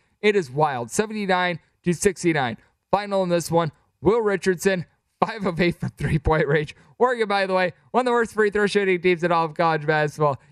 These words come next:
Eleven of eighteen at the charity stripe. U S C shot a similar percentage, but with that said, for U S C, their second loss in the span of now three days. Isaiah Mobley did his part, but for Oregon,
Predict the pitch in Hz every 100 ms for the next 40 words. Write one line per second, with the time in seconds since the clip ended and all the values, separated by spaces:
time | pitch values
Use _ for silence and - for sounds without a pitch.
0 | 127 196 202 202 226 269 254 214 214 220
1 | 208 208 208 190 170 156 196 190 180 170
2 | 190 175 - _ - 196 220 196 - 196
3 | 180 - _ 208 202 170 214 196 185 160
4 | 156 160 185 170 156 147 156 - _ _
5 | 156 160 185 180 - 196 156 - 143 156
6 | 180 156 170 160 - _ - 185 170 -
7 | 220 240 226 196 190 180 - 180 165 156
8 | - 175 185 185 160 156 151 131 147 143
9 | 139 - 151 147 214 226 180 175 165 -
10 | - _ - 151 170 214 202 202 190 196
11 | 180 185 170 147 185 185 - 160 143 -
12 | _ - 160 185 180 196 175 151